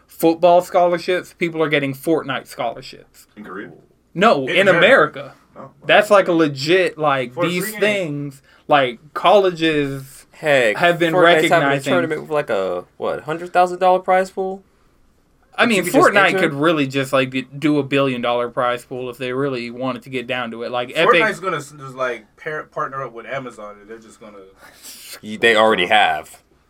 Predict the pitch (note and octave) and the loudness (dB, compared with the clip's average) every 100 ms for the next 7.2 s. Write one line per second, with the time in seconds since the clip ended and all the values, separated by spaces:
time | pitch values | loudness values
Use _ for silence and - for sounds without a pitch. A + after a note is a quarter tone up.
0 | _ - D3+ C#3+ F3+ F3+ B2+ A2+ E3+ C3+ | _ -8 2 4 4 4 4 4 2 -6
1 | F3 E3+ D3 D3+ D3 A#2+ B2 C3 B2+ B2+ | -6 -6 -2 -2 -2 -4 -6 -6 -10 -12
2 | B2 - G#2 - F#3+ F#3+ A3+ F3+ E3 C#3+ | -14 -12 -12 -4 -2 0 -2 0 -2 -2
3 | A2 A#2+ A#2+ B2 F#2+ F#2+ F#2 F#2 _ _ | -10 -14 -16 -18 -18 -18 -20 -20 _ _
4 | _ A#2+ G#2+ A2 A2+ A2 - A2 - - | _ -18 -16 -16 -12 -12 -14 -16 -18 -12
5 | A2+ G#2 F#2 F#2 F#2+ F#2 F#2 F2+ D#2+ D#2+ | -12 -12 -14 -16 -16 -16 -16 -18 -20 -20
6 | D2+ E2 F2 D2+ D#2+ D2+ D2+ D2 C#2+ C#2 | -20 -20 -20 -20 -20 -18 -20 -20 -20 -20
7 | _ | _